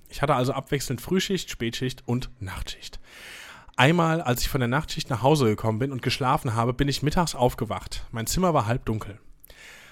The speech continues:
An der Tür habe ich einen kleinen und einen großen schwarzen Schatten gesehen. Die kleinen Schatten, äh, der kleine Schatten ist an mein Bett gelaufen und ist am Fußende, man könnte sagen, ja,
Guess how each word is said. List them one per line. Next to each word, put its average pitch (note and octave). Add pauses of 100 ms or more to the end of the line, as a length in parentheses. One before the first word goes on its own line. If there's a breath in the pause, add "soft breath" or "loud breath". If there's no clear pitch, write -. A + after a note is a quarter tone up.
(140 loud breath)
An B2
der A#2+
Tür F#3+
habe D3
ich C#3
einen B2+
kleinen D#3
und D#3
einen C#3
großen C#3
schwarzen B2
Schatten -
gesehen. G2 (380)
Die B2
kleinen A#2+
Schatten, D3+
äh, A#2
der A2+
kleine B2+
Schatten D#3+
ist C#3+
an C#3
mein B2
Bett -
gelaufen G#2+
und B2+
ist C3
am B2
Fußende, D3+ (720 loud breath)
man B2+
könnte D#3
sagen, C3+ (640)
ja, A#2